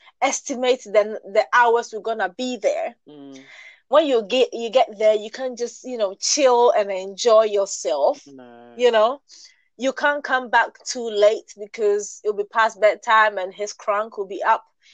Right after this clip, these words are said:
Speaker 2: No.
Speaker 1: And his pattern is gonna be ruined for, like, three days after
Speaker 2: Days.
Speaker 1: that.
Speaker 2: Yep.
Speaker 1: And then I think of Corona as well, you know,
Speaker 2: Mm-hmm.
Speaker 1: like, you don't wanna take him to an environment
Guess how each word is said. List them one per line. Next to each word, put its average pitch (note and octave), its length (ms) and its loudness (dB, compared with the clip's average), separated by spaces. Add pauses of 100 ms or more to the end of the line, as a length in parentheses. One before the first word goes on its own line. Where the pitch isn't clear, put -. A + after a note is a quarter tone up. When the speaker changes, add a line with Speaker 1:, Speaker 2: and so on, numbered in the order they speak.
(120)
Speaker 2:
No. C4+ 220 -18
Speaker 1:
And A#3 180 2
his G#3+ 200 -2
pattern B3+ 600 -4 (160)
is G3 140 -4
gonna A3+ 240 2
be G#3+ 120 -2
ruined G#3+ 340 -2
for, G#3+ 120 2
like, G3 240 2
three A3 220 -2
days G3+ 300 4
after C#3 260 -4
Speaker 2:
Days. - 20 -10
Speaker 1:
that. G#3 260 2
Speaker 2:
Yep. C#3 320 -20 (1400)
Speaker 1:
And B3+ 240 0
then C4+ 220 0
I G#3 80 0
think B3+ 260 -6
of G3 220 -4 (160)
Corona A3 680 0
as F#3+ 220 0
well, A3 440 4
you A#3+ 140 -6
know, G3+ 220 0
Speaker 2:
Mm-hmm. G3 100 -4
Speaker 1:
like, G3 320 -2 (240)
you A3 100 -10
don't C4 200 -2
wanna A#3+ 240 -4
take A#3+ 260 -8
him A3 160 -12
to A3 100 -8
an G3+ 100 -6
environment G3+ 720 0